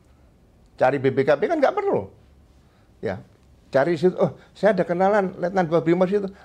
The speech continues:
Datang ke situ aja. "Pak, mobil saya hilang." Ya, buka laporan aja udah situ. Ada foto mobilnya, ada masukan. Foto ini B P K B ada, masukkan situ. Ah, udah masuk ke online Polri. Kalau udah masuk itu, mobil hilang,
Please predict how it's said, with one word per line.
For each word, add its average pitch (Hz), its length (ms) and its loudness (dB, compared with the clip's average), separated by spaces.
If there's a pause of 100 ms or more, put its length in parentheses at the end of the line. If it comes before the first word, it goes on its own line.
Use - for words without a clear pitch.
Datang 247 320 2
ke - 40 0
situ 277 200 -2
aja. 214 400 2 (320)
"Pak, - 240 -2
mobil 190 320 2
saya 233 160 6
hilang." 247 240 4
Ya, 127 160 -2
buka 165 240 0
laporan 277 400 2
aja 349 160 -4
udah 185 160 -6
situ. 160 240 -10 (480)
Ada 190 160 2
foto 226 240 4
mobilnya, 247 400 4
ada 180 80 4
masukan. 226 560 2 (960)
Foto 220 240 4
ini 311 160 2
B 196 160 4
P 208 80 2
K 214 80 4
B 285 320 0
ada, 233 240 4
masukkan 233 400 2
situ. 226 320 -4 (720)
Ah, 98 160 -6
udah 226 320 2
masuk 196 240 2
ke 220 160 0 (320)
online 175 320 0
Polri. 170 320 0 (640)
Kalau 147 160 2
udah 160 160 2
masuk 165 240 2
itu, 180 240 2
mobil 170 400 2
hilang, 254 280 2